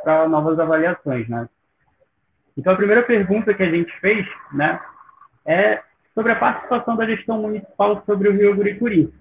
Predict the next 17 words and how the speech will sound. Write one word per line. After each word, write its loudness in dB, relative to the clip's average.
né. -2
Sessenta -4
e 4
oito 0
por -4
cento -4
afirmou -2
haver 0
omissão -2
do -4
poder 2
público -4
na 2
manutenção 0
do 0
rio. 0
Então, 0